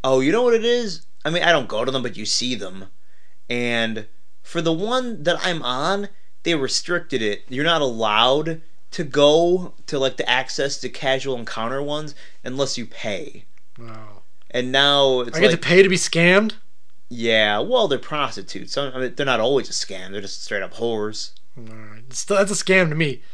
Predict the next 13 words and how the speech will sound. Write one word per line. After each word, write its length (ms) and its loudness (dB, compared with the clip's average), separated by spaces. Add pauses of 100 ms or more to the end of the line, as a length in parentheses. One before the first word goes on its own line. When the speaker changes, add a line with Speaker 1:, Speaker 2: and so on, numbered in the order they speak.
(160)
Speaker 1:
Yeah. 140 -8 (540)
Speaker 2:
Me 200 4
having 200 8
sex 260 6
and 60 0
you 60 4
wanting 220 4
money 220 4
for 280 6
it 120 0
is 100 -4
a 40 -4
scam. 580 0